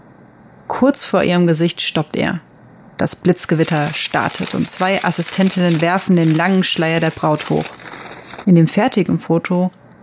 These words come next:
schwebt der Schleier elegant wie eine Wolke über das Paar. Durch das diffuse Licht wirkt das Spiel zwischen Licht und Schatten ähnlich einem Caravaggio-Gemälde.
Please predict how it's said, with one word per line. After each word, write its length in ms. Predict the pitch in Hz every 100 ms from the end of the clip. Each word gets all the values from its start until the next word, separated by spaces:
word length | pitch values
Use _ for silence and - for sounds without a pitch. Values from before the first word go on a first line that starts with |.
| -
schwebt 580 | - - 165 208 226
der 100 | 185
Schleier 460 | 185 - 165 170 170
elegant 680 | - 180 180 - 180 247 -
wie 120 | 196
eine 300 | - 190 190
Wolke 340 | 160 151 160 175
über 220 | 160 156
das 220 | 156 -
Paar. 340 | - 156 151 160 - - - - - -
Durch 120 | - 165
das 160 | 180
diffuse 520 | - 175 - 240 214
Licht 440 | 185 202 - - 165
wirkt 180 | 170 175
das 140 | 175
Spiel 300 | - 185 185
zwischen 320 | - 175 175
Licht 240 | 165 185 -
und 120 | 160
Schatten 460 | - 151 - 160 -
ähnlich 420 | 170 160 156 160
einem 160 | 156 147
Caravaggio-Gemälde. 1120 | 160 156 156 156 - - - - - - -